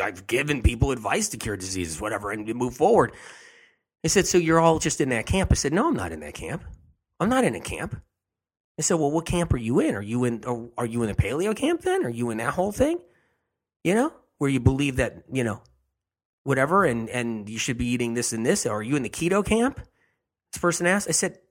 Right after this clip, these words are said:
"Uh, look, I respect paleo people. Look, you know, they're eating healthier than they ever did before.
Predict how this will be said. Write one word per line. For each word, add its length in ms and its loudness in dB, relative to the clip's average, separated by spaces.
"Uh, 320 -12
look, 300 2
I 60 6
respect 420 -2
paleo 320 0
people. 300 -2
Look, 260 2
you 140 2
know, 180 4
they're 160 2
eating 220 -4
healthier 320 2
than 140 -2
they 80 0
ever 140 -4
did 140 -6
before. 460 -2